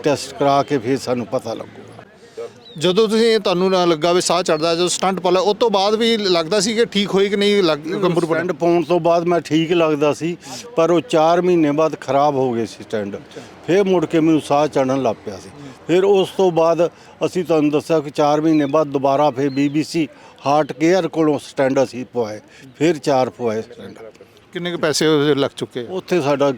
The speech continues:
Speaker 1: ਛੇ ਕੁ ਲੱਖ ਰੁਪਏ, ਤਿੰਨ ਲੱਖ ਉਹਨੇ ਲਿਆ ਸੀ, ਤਿੰਨ ਲੱਖ ਦੂਸਰੇ ਨੇ ਲਿਆ ਸੀ।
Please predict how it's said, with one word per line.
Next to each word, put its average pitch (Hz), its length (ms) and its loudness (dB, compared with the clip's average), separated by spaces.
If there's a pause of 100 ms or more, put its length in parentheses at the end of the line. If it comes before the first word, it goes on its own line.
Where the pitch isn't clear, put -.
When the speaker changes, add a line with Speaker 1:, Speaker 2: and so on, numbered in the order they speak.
Speaker 1:
ਛੇ 156 240 0
ਕੁ 165 120 0
ਲੱਖ 151 260 0
ਰੁਪਏ, 147 280 0
ਤਿੰਨ 147 340 0
ਲੱਖ 147 240 -2
ਉਹਨੇ 165 200 2
ਲਿਆ 156 240 2
ਸੀ, 139 180 -4 (380)
ਤਿੰਨ 156 280 2
ਲੱਖ 147 240 -2
ਦੂਸਰੇ 131 480 -4
ਨੇ 123 160 -4
ਲਿਆ 104 240 -6
ਸੀ। 95 120 -18